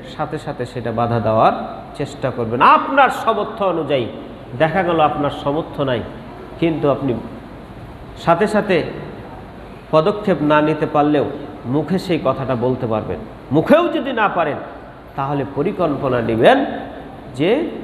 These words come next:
কিভাবে সেটা বন্ধ করা যায়। কিন্তু যদি দেখেন, দেখার পরও না দেখার ভান করে চলে গেলেন, সেও বিপদে পড়বে,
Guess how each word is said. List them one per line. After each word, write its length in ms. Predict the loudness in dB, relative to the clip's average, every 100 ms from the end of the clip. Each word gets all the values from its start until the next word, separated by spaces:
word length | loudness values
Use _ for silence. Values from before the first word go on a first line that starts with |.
| -6
কিভাবে 360 | -2 0 2 0
সেটা 240 | -2 -4 -2
বন্ধ 320 | 0 0 -2 0
করা 180 | -2 -2
যায়। 200 | -4 -6 -10 -14 -16 -16 -16 0
কিন্তু 320 | 2 4 2 0
যদি 260 | 0 0
দেখেন, 460 | 2 4 8 8 6 2 -8 -10 -14 -16 -18 -6
দেখার 380 | 2 4 4 4
পরও 380 | 4 6 6 4 0 -10 -12 -12 -6
না 140 | -4
দেখার 300 | -2 -2 -4 -6 -2
ভান 180 | -4 -2 -2
করে 160 | -2 0
চলে 220 | 0 2
গেলেন, 220 | 2 2 0 -6 -10 -12 -14 -14
সেও 380 | 0 6 8
বিপদে 420 | 8 6 4 6 6
পড়বে, 360 | 6 6 4